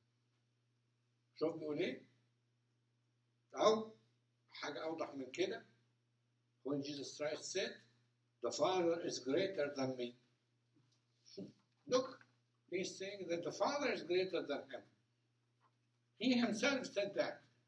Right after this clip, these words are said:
And that means he's not greater than, like the Father. So he's less the Father than the Father. So he's not true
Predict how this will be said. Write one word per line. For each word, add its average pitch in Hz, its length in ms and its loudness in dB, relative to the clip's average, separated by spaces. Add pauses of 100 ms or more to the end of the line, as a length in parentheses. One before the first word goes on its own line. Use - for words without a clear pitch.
(440)
And 170 200 2
that 202 260 2
means 262 300 0
he's 175 220 2
not 285 300 8
greater 196 400 4
than, 151 200 2 (520)
like 151 260 6
the - 80 -2
Father. - 380 6 (160)
So - 180 6 (140)
he's 170 280 0
less - 440 4 (160)
the 120 80 -4
Father 120 360 0 (1400)
than 127 160 4
the 110 100 -4
Father. - 280 -14 (1700)
So 170 100 4 (140)
he's 151 160 -4
not 147 200 2 (600)
true 135 180 -2